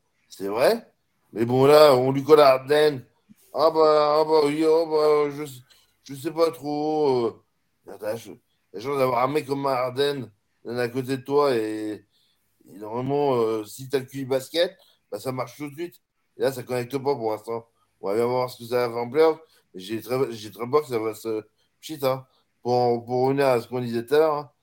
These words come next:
euh, là, pour l'instant, on se retrouve sur un premier tour. Tour, euh, Ph-, Ph-, Philly,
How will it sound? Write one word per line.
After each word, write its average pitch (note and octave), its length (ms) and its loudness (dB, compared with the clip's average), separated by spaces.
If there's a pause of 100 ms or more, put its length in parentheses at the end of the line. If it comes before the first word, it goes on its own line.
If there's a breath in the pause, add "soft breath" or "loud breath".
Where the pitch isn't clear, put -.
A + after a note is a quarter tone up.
(320)
euh, G#2 760 -2
là, C3+ 140 0
pour B2+ 180 -2
l'instant, D#3+ 500 -2 (300)
on A2 60 -20
se B2+ 100 -12
retrouve C#3 300 -2
sur C3+ 100 2
un B2 60 0
premier C3+ 280 -2
tour. F3+ 320 -2 (560)
Tour, D#3+ 320 4
euh, A2 1120 0 (760)
Ph-, - 320 -18
Ph-, - 280 -16 (160)
Philly, D3 560 -10